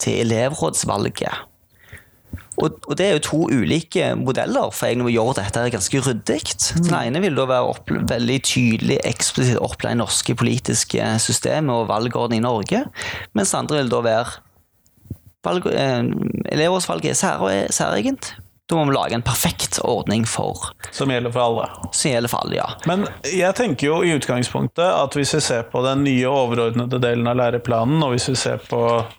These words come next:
Speaker 2: de nye tverrfaglige temaene i læreplanen, eh, i de nye læreplanene, så skal jo demokrati være en overgripende tema. Et tverrfaglig tema, noe som skal gjelde i alle fag.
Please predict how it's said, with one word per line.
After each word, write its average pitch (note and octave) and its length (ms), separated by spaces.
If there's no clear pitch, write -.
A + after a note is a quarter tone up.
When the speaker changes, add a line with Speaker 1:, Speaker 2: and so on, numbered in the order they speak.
Speaker 2:
de C#3 120
nye B2 440
tverrfaglige B2 1080
temaene A#2 520
i B2 80
læreplanen, A#2+ 580
eh, C#3+ 680
i C#3+ 40
de C#3+ 140
nye C3+ 180
læreplanene, B2+ 600
så E3+ 140
skal C3+ 180
jo B2+ 80
demokrati B2+ 720
være A#2+ 220
en - 80
overgripende A2+ 1040
tema. A2 380
Et C3 80
tverrfaglig A#2 680
tema, B2+ 240
noe C3 100
som A2 140
skal B2 220
gjelde A#2 100
i F2+ 60
alle F2 340
fag. B2+ 240